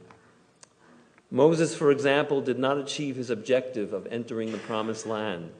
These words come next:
and he felt like a failure. But that did not negate his lifetime of accomplishment.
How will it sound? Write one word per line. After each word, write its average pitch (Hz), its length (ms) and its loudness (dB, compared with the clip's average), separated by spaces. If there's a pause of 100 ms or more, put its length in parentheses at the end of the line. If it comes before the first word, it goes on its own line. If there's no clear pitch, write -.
(840)
and 127 140 -2
he 143 80 -4
felt 165 260 4
like 147 180 0
a 151 60 0
failure. 143 440 -4 (1400)
But 113 160 0
that 147 220 2
did 160 160 -4
not 131 400 -2
negate 117 600 -2 (380)
his 113 180 -6
lifetime 107 720 -4 (760)
of 104 120 -6
accomplishment. 104 840 -10